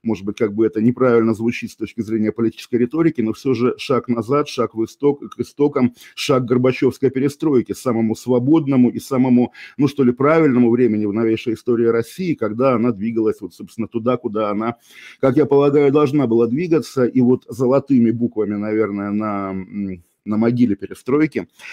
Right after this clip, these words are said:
на могиле, ну, по-настоящему свободной нашей страны, золотыми буквами стоит напомнить, что Михаил Горбачев все-таки пришел, э, на позицию главного перестройщика, главного освободителя с позиции топового советского номенклатурщика. И как раз,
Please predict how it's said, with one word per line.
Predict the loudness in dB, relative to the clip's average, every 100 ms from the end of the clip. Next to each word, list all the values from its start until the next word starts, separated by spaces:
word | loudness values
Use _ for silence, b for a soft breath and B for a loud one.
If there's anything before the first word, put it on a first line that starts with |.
| B -2
на | 2
могиле, | 2 4 4 6 4 2 0 -2
ну, | -4
по-настоящему | -4 -2 0 2 0 -4 -6
свободной | -4 -2 -4 -2
нашей | -4 -4 -10
страны, | -4 0 4 4 2 b b
золотыми | 0 0 2 2
буквами | 2 2 2 2
стоит | 2 2 4 2 -2
напомнить, | -4 0 2 0 -2
что | -4
Михаил | -4 -2 -4
Горбачев | -2 -2 -2 -2 -4
все-таки | -2 -4 -2 -4
пришел, | -4 -6 -4 0 0 0 b b b b
э, | 0 0 2
на | 2
позицию | 2 2 2 0 -2 0
главного | 2 2 2 0
перестройщика, | -2 -4 0 2 2 -2 -4
главного | 0 2 2 0
освободителя | -2 -4 -4 0 0 0 2 2 2 0 -6
с | -4
позиции | -2 -2 -4 -6 -2 2 2 2 0 -4 -8 -8 -2
топового | -2 0 0
советского | 0 -2 -2 -2 0
номенклатурщика. | 2 2 0 0 0 -4 -6 -4 -4
И | -2
как | -2
раз, | 0 -2